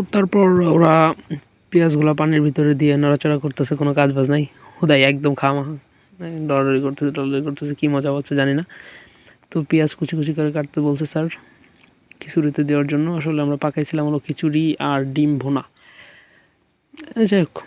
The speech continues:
পরে এটা কী করতেছে, এটা আমি কিছুই জানি না ভাই, ওরা করতেছে, ওরা করতেছে, তো আমি দেখতেছিলাম, মজাই লাগতেছিল। তো মানুষ বলে না, বেশি দেখতে নাই, একসময় বাগে পড়ে যাইতে হয়। তো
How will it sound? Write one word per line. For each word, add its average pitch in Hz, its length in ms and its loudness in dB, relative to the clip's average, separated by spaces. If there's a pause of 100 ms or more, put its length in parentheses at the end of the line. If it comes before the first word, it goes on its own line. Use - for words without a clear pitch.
(400)
পরে 156 240 -4 (100)
এটা 156 140 -2
কী 165 160 -2
করতেছে, 151 520 -4
এটা 147 220 -2 (1000)
আমি 160 200 0
কিছুই 143 300 0
জানি 131 200 0
না 139 120 -2
ভাই, 143 160 -2 (560)
ওরা 151 180 -2
করতেছে, 151 420 -4
ওরা 151 140 -2
করতেছে, 151 440 -6 (140)
তো - 100 -20
আমি 156 140 -2
দেখতেছিলাম, 156 520 -4 (420)
মজাই 143 280 0
লাগতেছিল। 143 440 -2 (760)
তো 196 100 -2 (240)
মানুষ 175 300 4
বলে 170 200 4
না, 190 160 4
বেশি 147 240 0
দেখতে 151 300 -4
নাই, 151 180 4 (420)
একসময় 165 340 -6
বাগে 151 220 2
পড়ে 156 220 0
যাইতে 151 240 0
হয়। 185 180 2
তো 185 180 0